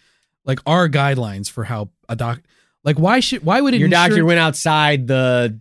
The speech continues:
Speaker 1: It's like,
Speaker 2: the treatments.
Speaker 1: and it's so
Speaker 2: So that's
Speaker 1: crazy that we,
Speaker 2: extracurricular
Speaker 1: that we let
Speaker 2: stuff.
Speaker 1: insurance companies decide how we should be treated for diseases. Like, I mean, I get it that they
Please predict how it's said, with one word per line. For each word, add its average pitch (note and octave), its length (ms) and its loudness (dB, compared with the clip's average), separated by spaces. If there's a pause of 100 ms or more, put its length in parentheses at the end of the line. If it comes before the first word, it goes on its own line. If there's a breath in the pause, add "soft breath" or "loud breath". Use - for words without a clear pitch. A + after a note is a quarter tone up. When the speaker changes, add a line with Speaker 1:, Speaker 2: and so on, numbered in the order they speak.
(100)
Speaker 1:
It's - 260 -6
like, B3 180 -8
Speaker 2:
the B2+ 100 -2
treatments. A#2+ 640 -4
Speaker 1:
and A3 100 -2
it's C4 120 -6
so D4+ 80 -2
Speaker 2:
So C#3+ 60 0
that's C#3+ 140 2
Speaker 1:
crazy B3+ 240 0
that C#3+ 120 0
we, F#3 160 -2
Speaker 2:
extracurricular C3 480 -6
Speaker 1:
that G#2+ 120 0
we G#2 160 0
let F#3 320 0
Speaker 2:
stuff. E3+ 180 -4
Speaker 1:
insurance F#3 400 -2
companies D3 480 -4
decide D3 400 -4
how C3+ 140 -4
we B2 220 -6
should C#3+ 180 -6
be B2 100 -8
treated D#3 420 -4
for B2+ 140 -8
diseases. A2 560 -8 (440)
Like, C#3+ 300 -4 (400)
I E3+ 100 0
mean, G#3 140 4
I G#3 100 2
get B3+ 200 2
it B3 100 -2
that F#3+ 140 2
they E3+ 240 2